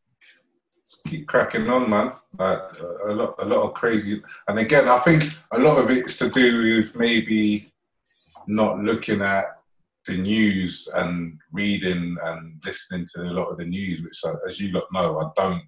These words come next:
do much at all. And that, that's definitely, um, plays a big part, because when, when I find, when I do tune into the news and I do tune into what's going on, whether that's via social media and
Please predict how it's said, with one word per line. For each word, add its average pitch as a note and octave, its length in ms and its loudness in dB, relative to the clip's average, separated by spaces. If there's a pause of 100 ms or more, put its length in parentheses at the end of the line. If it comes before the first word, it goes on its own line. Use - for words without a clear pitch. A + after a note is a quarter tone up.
(120)
do E2 200 -8 (280)
much F2 360 -8
at - 160 -12
all. E3 220 -6 (680)
And F2+ 160 -2
that, G2 220 -4 (180)
that's F#2 260 -4
definitely, F2+ 720 -2 (260)
um, E2 420 -6
plays F2+ 260 -2
a E2+ 60 -6
big F2 300 -6
part, F#2 300 4
because F#2 300 -6
when, F#2 180 0 (100)
when G2+ 140 0
I G2+ 80 4 (100)
find, G#2+ 320 4
when F#2+ 120 0
I F2+ 180 0
do A#2+ 400 -2 (420)
tune G2+ 380 0
into F#2 320 -2
the F#2 140 -2
news F2 420 0
and F2 80 -6
I E2+ 140 -2
do G#2+ 220 2
tune F#2+ 360 -4
into F2 260 -6
what's F2+ 300 -4
going F2 340 -2
on, F2 180 -2
whether F2 280 -6
that's F2 240 -4
via F#2+ 220 -4
social F#2 440 -8
media F#2 460 -6
and D#3 240 -8